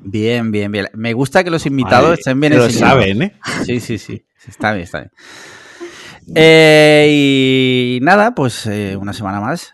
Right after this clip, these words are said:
Speaker 1: eh, estamos aquí para charlar, eh,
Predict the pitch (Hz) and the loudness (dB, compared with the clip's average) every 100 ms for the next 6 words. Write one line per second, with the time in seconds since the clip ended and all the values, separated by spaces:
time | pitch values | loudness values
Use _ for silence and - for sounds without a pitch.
0 | - 90 85 82 78 _ _ 87 85 90 | -20 -18 -18 -20 -20 _ _ -18 -12 -12
1 | - 151 107 90 92 87 117 151 - _ | -8 -6 -6 -8 -10 -4 -2 -2 -4 _
2 | 98 107 90 87 85 | -20 -18 -20 -20 -20